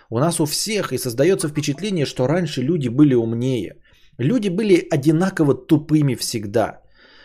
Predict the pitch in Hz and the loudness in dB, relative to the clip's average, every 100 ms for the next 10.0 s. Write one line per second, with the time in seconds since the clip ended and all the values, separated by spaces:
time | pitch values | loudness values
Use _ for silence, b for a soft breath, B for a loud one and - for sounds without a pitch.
0 | b - 123 170 202 196 196 - 185 180 | b -2 2 4 4 2 0 0 -2 0
1 | 202 170 160 156 151 202 190 110 - - | 0 0 0 2 4 4 4 -2 -6 -16
2 | _ - _ _ _ _ _ 123 143 165 | _ -20 _ _ _ _ _ 0 2 2
3 | 147 147 156 139 143 143 202 190 123 113 | 0 0 -2 2 2 4 2 2 0 0
4 | 160 165 151 135 170 156 123 117 123 123 | -2 0 0 0 2 2 2 2 0 -2
5 | 123 107 104 117 - 92 - - - _ | -2 -6 -2 -2 -2 -10 -12 -14 -20 _
6 | _ _ _ _ - 208 214 196 208 233 | _ _ _ _ 2 2 4 4 4 4
7 | - 180 - 147 190 185 147 b b b | 2 0 2 2 2 0 -2 b b b
8 | b b b b _ _ _ _ _ _ | b b b b _ _ _ _ _ _
9 | _ _ 117 123 294 294 175 110 95 - | _ _ -2 6 6 8 6 2 -2 -10